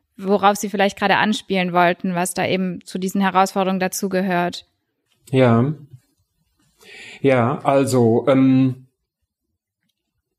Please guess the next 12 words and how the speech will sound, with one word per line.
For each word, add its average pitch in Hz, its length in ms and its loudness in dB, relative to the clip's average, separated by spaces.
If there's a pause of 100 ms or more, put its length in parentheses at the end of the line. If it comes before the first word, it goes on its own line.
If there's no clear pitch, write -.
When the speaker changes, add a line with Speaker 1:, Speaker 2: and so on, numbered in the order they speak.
(600)
Speaker 2:
wenn 147 220 0
der 135 160 0
Ausgangspunkt, 117 920 0
äh, 107 280 2
ist, - 360 -2
dass, 120 180 0
äh, 101 100 -2
rechtspopulistische 127 1400 0
und 120 120 0
rechtsextreme 120 840 -2
Parteien, 139 720 0
denen 127 640 0